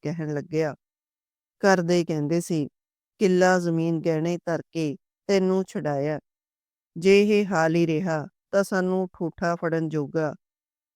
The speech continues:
ਕਰ ਦੇਂਗਾ। ਸਾਨੂੰ ਤਾਂ ਅਨਪੜ੍ਹ ਹੀ ਚੰਗਾ।"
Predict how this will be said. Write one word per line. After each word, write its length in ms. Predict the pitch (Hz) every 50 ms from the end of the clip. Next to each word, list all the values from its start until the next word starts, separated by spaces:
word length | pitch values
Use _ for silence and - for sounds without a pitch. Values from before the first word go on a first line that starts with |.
| _ _ _ _ _ _ _ _ -
ਕਰ 200 | 185 180 160 156
ਦੇਂਗਾ। 380 | - 170 175 180 175 160 139 185 185 _ _ _ _
ਸਾਨੂੰ 480 | - - - 196 180 175 180 185 180 175
ਤਾਂ 280 | 185 180 175 180 180 - - - - 170
ਅਨਪੜ੍ਹ 320 | 165 165 156 - 190 190 196
ਹੀ 80 | 196
ਚੰਗਾ।" 320 | 175 170 147 131 123 127